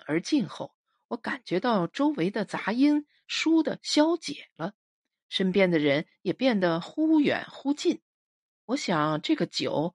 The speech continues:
非同一般呀，我不该喝得那么快。“你去过铜厂啦？”老人问。我还在想我哥，没有跟上他的话。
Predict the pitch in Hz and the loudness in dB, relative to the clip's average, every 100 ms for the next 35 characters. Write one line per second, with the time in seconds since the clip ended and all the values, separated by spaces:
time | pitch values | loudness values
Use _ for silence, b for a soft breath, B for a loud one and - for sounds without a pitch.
0 | _ - 311 330 - 233 294 - 214 294 | _ -2 0 0 -2 -2 -2 -2 -2 2
1 | 330 - - _ _ 175 156 381 269 151 | 0 -2 -14 _ _ -10 -8 -2 -2 -2
2 | 165 - 131 147 147 139 - - - 180 | -6 -2 -2 0 -2 -2 -4 -12 -12 -12
3 | - _ _ _ _ _ _ _ _ _ | -12 _ _ _ _ _ _ _ _ _
4 | _ _ _ 170 - 339 233 165 - 190 | _ _ _ -4 4 4 6 0 2 0
5 | 262 170 - 165 190 202 220 _ _ _ | 0 -6 -2 2 2 2 -6 _ _ _
6 | _ - 117 131 123 175 - _ _ _ | _ -14 -10 -8 -4 -6 -6 _ _ _
7 | _ _ _ 131 - - 147 240 - - | _ _ _ -12 -8 -4 -2 0 -2 -6
8 | 123 226 226 - - 233 254 247 _ _ | -4 -4 -6 -10 -14 -4 -4 -4 _ _
9 | _ - 196 247 151 277 320 320 139 - | _ -4 -2 -2 0 2 2 0 -8 -10
10 | 147 147 - 143 - | -8 -8 -6 -12 -12